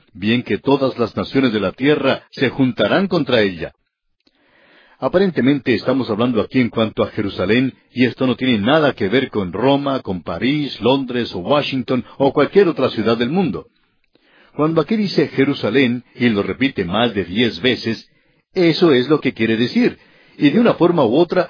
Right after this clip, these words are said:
parece que no lo comprendemos todavía. Aún algunos de los comentaristas bíblicos no comprenden bien esto. Jerusalén, amigo oyente, quiere decir Jerusalén. Y luego, cuando él dice Judá con esto aquí,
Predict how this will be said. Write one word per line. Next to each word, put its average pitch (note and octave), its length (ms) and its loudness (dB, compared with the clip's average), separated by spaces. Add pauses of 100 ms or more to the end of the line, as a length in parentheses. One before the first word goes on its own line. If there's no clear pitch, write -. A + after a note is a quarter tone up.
(140)
parece E3 320 2
que B2+ 160 0
no C#3 220 4
lo E3+ 160 2
comprendemos F3 680 2
todavía. G2+ 580 -2 (1300)
Aún G3 320 2
algunos D#3+ 320 2
de C#3+ 100 0
los B2+ 120 2
comentaristas A2 720 -2
bíblicos A2+ 600 -2
no B2 200 2
comprenden B2+ 640 0
bien E3+ 240 2
esto. B2+ 420 -4 (720)
Jerusalén, D3 840 -2
amigo G2 260 -4
oyente, B2+ 600 -2
quiere G3 360 4
decir C3 520 -2 (140)
Jerusalén. A#2 800 0 (960)
Y D#3+ 60 -2
luego, F3+ 500 2
cuando B2 260 2
él D#3 80 0
dice C#3+ 280 -2
Judá B2 680 0
con F#2+ 180 -6
esto A#2 260 -2
aquí, C3+ 360 -2